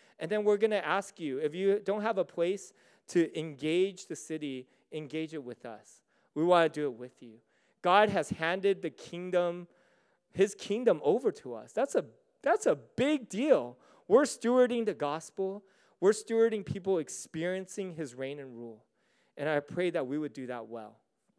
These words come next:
God, we're so grateful for this church. We've done a lot together.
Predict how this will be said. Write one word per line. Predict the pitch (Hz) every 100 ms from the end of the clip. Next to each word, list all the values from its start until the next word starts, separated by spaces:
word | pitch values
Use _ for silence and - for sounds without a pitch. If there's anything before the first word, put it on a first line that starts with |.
| _ _ - _ _
God, | 143 165 143
we're | 156
so | 156 196
grateful | 165 160 147 147
for | - 127
this | 117 -
church. | - 117 - _ _ _ _ _ _ _
We've | 160 160
done | 170
a | 180
lot | 135 135 -
together. | 147 127 110 120